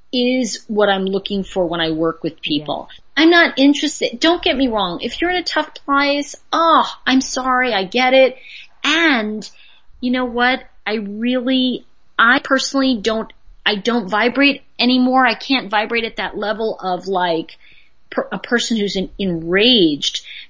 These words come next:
Speaker 1: because they can't afford my seventeen dollar program. And it was so funny because it was basically her email was,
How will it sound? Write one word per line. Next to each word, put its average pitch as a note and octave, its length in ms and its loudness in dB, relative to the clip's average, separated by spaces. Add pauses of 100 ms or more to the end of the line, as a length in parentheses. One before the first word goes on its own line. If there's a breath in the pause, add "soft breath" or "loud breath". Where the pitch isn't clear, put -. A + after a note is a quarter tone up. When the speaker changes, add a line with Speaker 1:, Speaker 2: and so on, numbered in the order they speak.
Speaker 1:
because F#3 760 0
they F#3+ 200 -2
can't G3 460 -4
afford F3 360 -4
my E3 80 -4
seventeen E3+ 560 -6
dollar D#3+ 260 -4
program. F3 540 -2 (240 loud breath)
And G#3 100 2
it - 40 4
was G3 140 2
so A#3 140 2
funny F3+ 420 0
because F3+ 320 -6
it G3+ 40 0
was F#3+ 120 -4
basically G3 500 0
her F3 120 -4
email D#3+ 300 -6
was, D#3+ 520 2